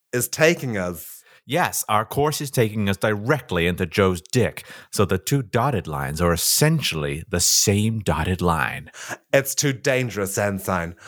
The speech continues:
Speaker 1: I'm getting readings of extreme agitation, and that glistening, that's not sweat.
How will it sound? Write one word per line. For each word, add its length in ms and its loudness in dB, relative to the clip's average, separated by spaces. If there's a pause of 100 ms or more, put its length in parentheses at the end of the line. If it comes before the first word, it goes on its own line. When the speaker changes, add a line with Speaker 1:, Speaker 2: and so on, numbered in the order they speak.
(180)
Speaker 1:
I'm 140 0
getting 280 0
readings 380 0
of 80 0
extreme 560 -2
agitation, 720 0 (300)
and 240 2 (240)
that 240 2
glistening, 560 0 (520)
that's 300 0
not 240 0
sweat. 600 -2